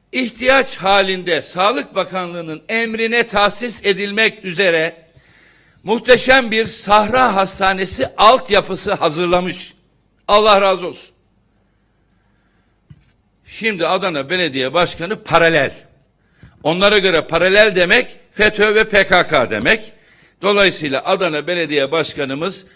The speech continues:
Zeydan Karalar terörist. Zeydan Karalar, senin gibi teröristin alnından öperim. Sana bin yataklı bir sahra hastanesinin altyapısını hazırlamış adam. Daha ne istiyorsun?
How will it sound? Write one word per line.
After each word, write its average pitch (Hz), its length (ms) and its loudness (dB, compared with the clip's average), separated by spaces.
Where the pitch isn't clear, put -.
Zeydan 143 640 2
Karalar 185 560 0
terörist. 143 540 0
Zeydan 202 480 4
Karalar, 196 400 4
senin 220 360 -2
gibi 190 240 0
teröristin 202 540 0
alnından 214 480 4
öperim. 117 340 -2
Sana 240 640 4
bin 277 300 -2
yataklı 214 840 0
bir 247 140 0
sahra 220 640 4
hastanesinin 208 840 2
altyapısını 233 760 2
hazırlamış 165 520 -4
adam. 85 220 -18
Daha 220 220 8
ne 170 160 2
istiyorsun? 220 540 -2